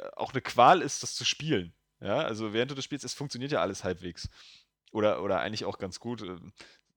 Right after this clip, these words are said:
das mit der Gravitation, das kannst du ja auch, äh, aktiv einsetzen, indem du gewisse Sachen zum Schweben bringst oder die so auf die Erde haust, indem du die Schwerkraft halt, äh, verringerst oder verstärkst. Ähm, und dann kannst du auch Sachen, die schweben, dann in die Luft nehmen und die auf Gegner schleudern oder so.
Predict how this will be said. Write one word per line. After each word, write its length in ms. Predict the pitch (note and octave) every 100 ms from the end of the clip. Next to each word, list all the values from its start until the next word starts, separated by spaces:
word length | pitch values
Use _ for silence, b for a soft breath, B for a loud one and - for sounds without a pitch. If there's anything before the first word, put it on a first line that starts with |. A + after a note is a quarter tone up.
| _ _ -
das 140 | G#2+
mit 100 | A#2
der 60 | A2
Gravitation, 580 | G#2+ G#2+ A2 - B2 C#3+
das 120 | -
kannst 180 | A#2+ -
du 60 |
ja 80 | G2
auch, 240 | G2+ - -
äh, 320 | G2 F2+ E2+
aktiv 420 | - - - A#2
einsetzen, 480 | - G#2+ A#2 A2+ -
indem 260 | G#2+ G#2 G2+
du 200 | G2+ F#2
gewisse 280 | - G#2 A#2
Sachen 200 | G#2 C#3
zum 140 | D3 -
Schweben 300 | - B2+ C3+
bringst 240 | C#3+ -
oder 120 | G#2
die 100 | G2
so 140 | G2 E2+
auf 120 | -
die 100 | F#2+
Erde 240 | A2 C#3+
haust, 220 | D#3+ -
indem 140 | G#2 G2
du 40 |
die 60 | F#2+
Schwerkraft 420 | G#2 G2+ - -
halt, 240 | F#2 - -
äh, 140 | - -
verringerst 460 | G2+ G2+ B2+ B2 -
oder 140 | F2+
verstärkst. 540 | G2 - A2+ D3 - _ B B B B B _ -
Ähm, 340 | G2+ G2 F#2+ E2
und 80 | F#2+
dann 100 | G2
kannst 180 | A2+
du 60 | F2+
auch 100 | F#2
Sachen, 240 | G#2 B2+
die 120 | G#2 F2+
schweben, 380 | G#2+ A2 C3
dann 140 | A#2 G2
in 80 | G2
die 80 |
Luft 260 | G2 C3 -
nehmen 220 | D3 C3+
und 160 | G2+ F#2
die 140 | F2+
auf 100 | E2
Gegner 300 | - A#2 C3+
schleudern 400 | - B2 C3 B2+
oder 200 | A#2+ A#2+
so. 200 | A#2 B2+